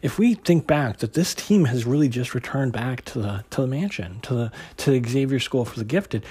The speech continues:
they'd been in Westchester. They'd been with, uh, Emma Frost, and before that, they basically, basically become mindless automatons, uh, after they were res-, resurrected from the Beyonder.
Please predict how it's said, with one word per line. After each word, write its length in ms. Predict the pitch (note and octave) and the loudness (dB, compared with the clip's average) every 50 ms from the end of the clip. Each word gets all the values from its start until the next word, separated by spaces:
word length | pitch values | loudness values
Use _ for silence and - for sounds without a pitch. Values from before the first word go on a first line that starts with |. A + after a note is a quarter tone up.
| - - - - - | -14 -16 -16 -2 2
they'd 200 | - D3+ C3 A#2+ | 2 2 2 2
been 280 | B2 D#3 D#3+ E3+ E3+ D3+ | 2 2 4 4 4 2
in 180 | B2 A2+ A#2 | 2 2 0
Westchester. 720 | B2 D3 D#3 - - - - A#2+ G2 - - - A2 G2+ - - - - - - - | 0 0 -2 -4 -6 -6 -6 -6 -6 -8 -8 -10 -10 -10 -10 -14 -16 -16 -16 0 2
They'd 180 | D3 C3 A#2+ A#2 | 2 2 4 2
been 220 | C3 C#3+ D#3+ D#3+ | 2 2 2 2
with, 220 | C3 G#2+ - - - _ _ - | 0 0 -2 -6 -14 _ _ -8
uh, 340 | - A#2 G#2 G#2 G#2 G2 G2 G2 - _ _ _ _ _ _ _ _ _ _ _ _ _ _ - | -6 -4 -2 -2 -4 -4 -8 -10 -12 _ _ _ _ _ _ _ _ _ _ _ _ _ _ -2
Emma 160 | B2 B2+ C3 | 0 0 0
Frost, 440 | A#2 - - C3 C3+ C#3+ C3+ - - | 0 -2 -4 -2 -2 -2 -2 0 2
and 80 | C#3+ D3 | 2 2
before 260 | C3 - - D#3 C#3+ | 2 2 2 2 4
that, 340 | C3 D#3+ E3 F3 D#3 A2+ - - - - - - - | 4 4 4 2 2 0 -4 -12 -18 -18 -18 -14 0
they 80 | - F3 | 0 0
basically, 600 | B2+ B2+ - D3 E3+ F#3 - - F3 D#3+ C#3+ A#2+ - - - - E3+ | 2 4 2 2 2 2 0 -2 0 0 -2 -2 -2 -8 -8 -6 0
basically 480 | B2+ D3+ D3 E3+ - - - C3 C3+ C3+ | 2 2 2 2 -2 -6 -2 2 2 2
become 520 | B2 B2 - - B2 A#2 A2+ A2 G#2+ G#2+ - _ _ _ _ | 2 0 -2 -2 -2 -2 0 -2 -2 -4 -8 _ _ _ _
mindless 540 | - C#3 C3 C3 C#3 D3 C#3+ C3 A#2+ - - | 2 2 2 4 2 2 0 0 -2 -4 -6
automatons, 840 | A#2 - - B2+ C#3+ F3+ E3+ B2 - G2+ G2+ G2 G2+ F#2+ - - - _ _ - - - - - - - - - | -6 -4 -4 -2 0 -2 -2 -2 -4 -8 -8 -8 -10 -12 -14 -16 -18 _ _ -20 -20 -20 -20 -20 -20 -20 -8 -2
uh, 140 | B2 A#2+ A2 | -2 -2 0
after 300 | A#2 B2 A#2 - - C3+ | 0 -2 -4 0 0 2
they 60 | B2 A#2 | 2 2
were 160 | A2 A2+ A2+ | 2 0 -2
res-, 520 | A2+ A2 A#2 B2 A#2 A#2 A#2+ A#2 A2 - | 0 2 2 0 0 -2 -4 -8 -6 0
resurrected 600 | - C3 C3+ C3 A#2+ B2 A#2 A#2 A#2 - B2+ A#2 | 2 4 4 4 2 0 0 -2 -2 -4 -6 -6
from 160 | - - A2+ | -4 -4 -4
the 60 | G#2 G#2 | -2 -2
Beyonder. 420 | - B2 C3 C3+ C3 A#2 G#2 G2+ | -2 -2 -2 -2 -2 -4 -6 -8